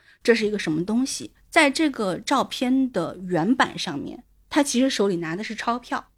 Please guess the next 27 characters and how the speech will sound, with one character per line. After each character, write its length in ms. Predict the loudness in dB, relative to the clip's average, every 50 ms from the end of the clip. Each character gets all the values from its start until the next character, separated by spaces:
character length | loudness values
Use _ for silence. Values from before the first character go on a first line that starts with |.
| _ _ _
这 180 | -2 2 2 2
本 200 | 2 0 -2 0
杂 200 | -2 -2 -4 -2
志 120 | 0 0
里 120 | 0 0
面 200 | 0 0 -2 -2
其 100 | -4 -4
实 120 | -4 -2 0
用 160 | 2 2 2
了 160 | 2 0 -2
很 340 | -4 -4 -4 -4 -4 -6 -6
多 260 | -4 0 0 2 2 0
在 160 | -2 -4 -4
一 160 | -2 -4 -4
九 120 | -4 -4
二 140 | -4 -4 -4
四 160 | -4 -4 -4
年 120 | -4 -6 -6
同 280 | -6 -10 -12 -10 -10 -8
期 380 | -6 -6 -4 -2 -2 -4 -4 _ -4
拍 260 | 0 2 2 2 2
的 180 | 0 -2 -4
其 200 | -4 -6 -8 -6
他 180 | -4 -2 -2 -2
的 80 | -2 -2
照 160 | -4 -6 -8
片， 320 | -8 -12 -12 -12 -12 -12